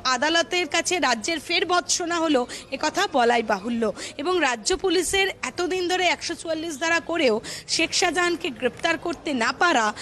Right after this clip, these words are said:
খানিকটা ব্যর্থতা বলেই মু-, উল্লেখ করা হচ্ছে বা মনে করছে আইনজীবী মহল। সোনিয়া।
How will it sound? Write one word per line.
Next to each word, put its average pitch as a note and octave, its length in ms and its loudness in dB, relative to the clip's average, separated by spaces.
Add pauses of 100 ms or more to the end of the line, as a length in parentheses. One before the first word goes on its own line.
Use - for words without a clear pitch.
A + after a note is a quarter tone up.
(160)
খানিকটা D#4 420 0
ব্যর্থতা A#3+ 600 0
বলেই C#4+ 380 0 (340)
মু-, C4+ 100 -4
উল্লেখ D#4+ 360 2 (100)
করা D4 200 2
হচ্ছে D4 280 0
বা E4 120 2
মনে C4 280 0
করছে D4 500 0 (280)
আইনজীবী G#3+ 460 0
মহল। G#3+ 320 -2 (1000)
সোনিয়া। C4+ 300 2